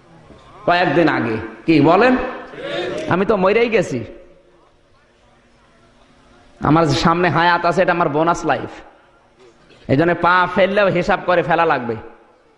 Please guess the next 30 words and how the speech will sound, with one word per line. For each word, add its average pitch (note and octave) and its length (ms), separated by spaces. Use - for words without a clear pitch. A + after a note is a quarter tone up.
আল্লাহর G3 460
কসম, G3 220
আমি G#3+ 160
যদি G#3+ 220
হজ F#3 300
না F#3 240
করতাম, F3 640
এই F3 140
মাহফিলেও G3 480
আসতাম G#3 400
না, G#3+ 80
ওইটাও F#3 380
যেতাম C3+ 300
না। A#2 100
যেহেতু G#3 300
দুই G3+ 260
জায়গায় G#3 420
কথা G3+ 260
দিয়ে G3 180
ফেলেছি, E3+ 320
এখন F#3+ 180
দুই G#3+ 220
জায়গায় A3+ 300
পোস্টার A3+ 460
হয়ে F#3 200
গেছে, F3 180
আমার G3+ 180
কিছু G3+ 180
করার G3 360
নেই। C3 140